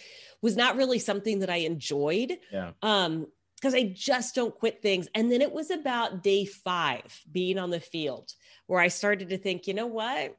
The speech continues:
Speaker 1: This is pretty fun." And I grew up in Texas. So football at every level in Texas
Speaker 2: Oh, yeah.
Speaker 1: is huge. So once you get into this,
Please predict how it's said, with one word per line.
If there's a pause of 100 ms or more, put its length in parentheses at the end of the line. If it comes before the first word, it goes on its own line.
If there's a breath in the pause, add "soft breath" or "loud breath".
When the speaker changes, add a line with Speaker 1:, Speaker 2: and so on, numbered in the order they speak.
(160)
Speaker 1:
This
is
pretty
fun." (680 loud breath)
And
I
grew
up
in
Texas.
So
football
at (100)
every
level
in
Texas
Speaker 2:
Oh,
yeah.
Speaker 1:
is
huge. (240 loud breath)
So
once
you
get
into
this,